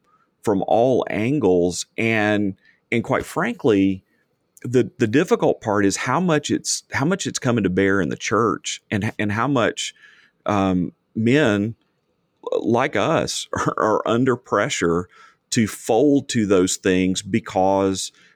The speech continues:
because those images really have become cultural expectations. And so to, to live in a way that you,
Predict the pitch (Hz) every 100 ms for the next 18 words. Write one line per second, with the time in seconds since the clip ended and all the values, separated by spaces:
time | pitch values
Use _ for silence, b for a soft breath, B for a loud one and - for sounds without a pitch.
0 | _ 113 135 113 131 190 135 185 120 98
1 | 113 135 113 98 98 98 98 95 - 117
2 | 104 113 98 82 - - 76 - 131 160
3 | 67 - 90 92 - 117 104 104 - B
4 | B B - 127 110 - 110 107 120 160
5 | 196 123 95 92 95 95 - 101 104 98
6 | 98 110 110 110 104